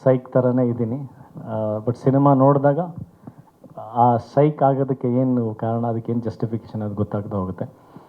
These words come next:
ಇದೆಲ್ಲದಕ್ಕೂನು, ಆ, ತುಂಬ ಅಚ್ಚುಕಟ್ಟಾಗಿ ಎಲ್ಲ ಬ್ಯಾಲೆನ್ಸ್ಡ್ ವೇನಲ್ಲಿ in the track, ಅಂದ್ರೆ ಇಡೀ ಒಂದು ಟ್ರೈನ್, of course ಅವರು ಇಂಜಿನ್, ಅವ್ರ ಶ್ರೀಮತಿ ಇವರೆಲ್ಲ ಸೇರಿ ಫ್ಯೂಲ್ ಹಾಕಿದ್ದಾರೆ. ಆ ಬೋಗಿನಲ್ಲಿ ಹಿಂದೆ ಎಲ್ಲ ಟೆಕ್ನಿಷಿಯನ್ಸ್, ಆ,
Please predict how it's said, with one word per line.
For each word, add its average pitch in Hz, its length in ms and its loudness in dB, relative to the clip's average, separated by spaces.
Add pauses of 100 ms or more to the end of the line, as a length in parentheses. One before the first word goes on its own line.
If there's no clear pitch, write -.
(420)
ಇದೆಲ್ಲದಕ್ಕೂನು, 151 1120 2
ಆ, 113 360 -4 (500)
ತುಂಬ 135 240 4
ಅಚ್ಚುಕಟ್ಟಾಗಿ 131 640 0
ಎಲ್ಲ 127 220 4
ಬ್ಯಾಲೆನ್ಸ್ಡ್ 127 480 2
ವೇನಲ್ಲಿ 123 340 2
in 143 80 4
the 147 180 4
track, 113 420 -2 (260)
ಅಂದ್ರೆ 131 180 4
ಇಡೀ 143 180 6
ಒಂದು 135 220 6
ಟ್ರೈನ್, 131 360 2
of 113 60 0
course 131 320 0
ಅವರು 120 240 4
ಇಂಜಿನ್, 123 440 4 (760)
ಅವ್ರ 120 160 6
ಶ್ರೀಮತಿ 127 460 4
ಇವರೆಲ್ಲ 123 380 6
ಸೇರಿ 113 280 0
ಫ್ಯೂಲ್ 123 340 6
ಹಾಕಿದ್ದಾರೆ. 110 680 0
ಆ 123 120 2
ಬೋಗಿನಲ್ಲಿ 127 720 2
ಹಿಂದೆ 123 440 0 (760)
ಎಲ್ಲ 127 200 6
ಟೆಕ್ನಿಷಿಯನ್ಸ್, 120 760 -4 (460)
ಆ, 107 40 -10